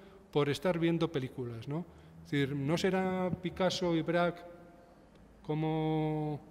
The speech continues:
espectadores del cine, ¿no? Testigos también de esta nueva economía visual que el cine. Claro, es, aquí entramos en, en percepciones y en cosas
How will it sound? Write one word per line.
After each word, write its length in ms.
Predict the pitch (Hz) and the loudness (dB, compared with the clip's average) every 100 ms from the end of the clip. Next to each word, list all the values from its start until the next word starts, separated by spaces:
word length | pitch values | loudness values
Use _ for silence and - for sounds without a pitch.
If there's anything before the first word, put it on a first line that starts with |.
| - - - - | -20 -20 -16 -6
espectadores 760 | 143 - 156 165 160 170 165 | -4 0 0 2 4 4 4
del 180 | 156 147 | 2 0
cine, 400 | - 185 165 151 | 2 0 2 0
¿no? 220 | 156 170 175 - - - - - | -2 -4 -8 -20 -20 -20 -20 -6
Testigos 580 | 151 131 - 190 180 - | -2 -2 0 2 2 2
también 560 | 170 156 156 165 165 | 0 2 4 4 4
de 60 | 156 | 0
esta 180 | 151 190 | -2 0
nueva 360 | 160 175 180 170 | 4 6 8 6
economía 640 | 170 170 165 185 202 170 - - - - | 4 4 6 6 6 4 -2 -16 -20 -12
visual 680 | 147 160 - 160 170 160 156 - - - - - - | -2 -2 2 4 4 4 0 -6 -20 -20 -20 -20 -6
que 120 | - | 0
el 140 | 147 135 | 0 0
cine. 960 | 185 175 160 151 147 143 143 139 139 143 - - - - - - - | 2 2 4 2 0 0 -2 -2 -4 -8 -16 -20 -20 -20 -20 -14 -2
Claro, 220 | 202 180 | 2 4
es, 140 | 175 - - - - - - - | 2 -6 -16 -20 -20 -20 -20 -16
aquí 200 | - 180 | -10 -4
entramos 480 | 247 220 240 233 233 | -4 0 0 0 0
en, 280 | 202 185 175 | 0 0 -2
en 140 | 175 | -2
percepciones 840 | 151 170 170 160 - 196 202 196 196 | 0 -2 0 -4 0 2 2 2 2
y 60 | |
en 80 | 170 | 0
cosas 500 | 180 190 196 196 - | 0 0 0 -2 -4